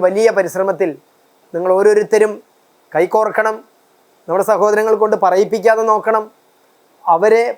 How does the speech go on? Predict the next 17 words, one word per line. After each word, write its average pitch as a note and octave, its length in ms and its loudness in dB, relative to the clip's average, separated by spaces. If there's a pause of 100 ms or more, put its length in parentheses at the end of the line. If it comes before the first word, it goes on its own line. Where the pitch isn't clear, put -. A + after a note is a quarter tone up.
പറഞ്ഞിട്ടല്ല G#3+ 680 0 (100)
നമ്മൾ A#3 180 0 (120)
അവർക്ക് G#3 280 0
സർവീസ് G3+ 360 -2
കൊടുക്കേണ്ടത്. G3+ 500 0 (520)
അവർ G3 140 2 (120)
പറയാതെ A3 480 2
തന്നെ G#3+ 200 -2 (200)
അവരുടെ G3+ 280 0
കണ്ണീരൊപ്പി G3+ 540 0 (480)
അവർക്കൊപ്പം G3+ 560 0
നമ്മളുണ്ടെന്ന് A3 580 0
ബോധ്യപ്പെടുത്തണം. G3+ 580 -2 (920)
ഇപ്പോൾ B3 440 -2
നമ്മളത് B3+ 280 2 (340)
ബോധ്യപ്പെടുത്തിയാലാണ് A3+ 680 2 (120)
നാളെ G#3 300 0